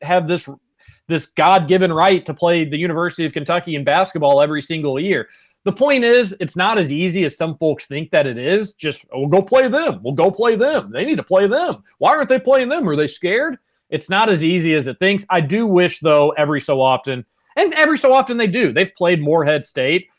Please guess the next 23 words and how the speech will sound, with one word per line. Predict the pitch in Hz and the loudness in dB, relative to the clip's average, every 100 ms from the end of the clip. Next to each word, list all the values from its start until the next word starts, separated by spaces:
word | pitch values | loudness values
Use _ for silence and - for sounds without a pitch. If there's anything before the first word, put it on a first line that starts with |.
| _ - | _ -4
They've | 170 175 | -4 -2
played | 175 160 147 131 | 0 0 0 -4
these, | 135 - | -8 -6
they've | 165 170 | -6 -4
played | 170 160 | -2 -2
Eastern | 139 143 - 139 | -2 -8 -8 -8
Kentucky. | 127 131 127 165 | -6 -6 -6 -2
They've | 208 220 | -2 -2
played | 170 143 123 | -2 -2 -2
these | 117 113 | -8 -10
teams | - 131 139 190 - | -12 -10 -8 -8 -8
throughout | - 139 131 123 123 _ | -8 -4 -2 -2 -6 _
John | - 131 120 | -4 -4 -2
Calipari's | 131 117 127 113 107 | -2 -2 -4 -8 -10
tenure. | 131 156 180 _ - | -8 -8 -8 _ -2
I | 202 | 2
do | 233 190 | 4 4
wish | 196 185 180 | 4 2 0
it | |
was | 156 131 | -2 -2
an | |
annual | 143 190 214 214 | 0 0 2 2
game, | 165 160 156 151 151 | 2 0 0 0 -4